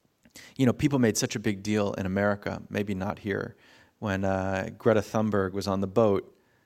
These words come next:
Someone took a picture and there's a plastic bottle. And they, everybody was like, "You see?" Like, it's just absolutely ridiculous. Like, it's so, so easy to get, for the conversation to lose its way.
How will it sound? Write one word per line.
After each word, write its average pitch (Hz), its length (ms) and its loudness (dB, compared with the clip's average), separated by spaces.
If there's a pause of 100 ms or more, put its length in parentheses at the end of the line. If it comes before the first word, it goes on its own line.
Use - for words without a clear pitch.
(140)
Someone 113 280 -2
took 107 180 -4
a 110 40 -8
picture - 360 -2
and 98 100 -2
there's 95 140 -2
a 98 60 -6
plastic 98 480 -2
bottle. 98 440 -2 (920)
And 104 160 -2
they, 98 180 2
everybody 107 340 -2
was 90 120 -4
like, 92 180 -8
"You 123 80 2
see?" 233 540 4 (1700)
Like, 120 300 -4
it's - 260 -6
just - 260 -6
absolutely 143 380 -8
ridiculous. 147 800 -8
Like, 127 180 -8
it's - 140 -6
so, 180 720 2 (360)
so - 720 -2
easy 139 500 -2
to 107 120 -8
get, 107 260 -2 (1160)
for 120 80 -6
the 113 80 -4
conversation 127 720 -2
to 110 100 -6
lose 113 300 -4
its - 180 -10
way. 120 380 -6